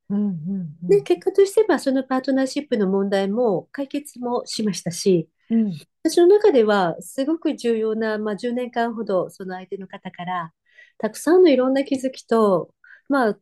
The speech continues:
Speaker 2: 辛い思いも含めてですけれど、辛抱するってことも含めて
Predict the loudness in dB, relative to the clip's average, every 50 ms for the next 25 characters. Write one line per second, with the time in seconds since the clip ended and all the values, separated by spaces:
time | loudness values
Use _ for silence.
0 | -10 -6 -2 0 0 2 2 4 2 2 0 0 -4 -4 -2 -2 -2 -2 -4 -6
1 | -6 -8 -6 -6 -4 -4 -4 -4 -4 -4 -6 -8 -8 -8 -8 -4 -4 -4 -2 0
2 | 0 0 0 -2 -4 -10 -8 -8 -6 -6 -6 -6 -8 -6 -4 -4 -4 -4 -6 -10
3 | -14 -14 -14 -16 -12 -10 -10 -10 -10 -10 -8 -8 -8 -6 _ -2 0 2 2 2
4 | 0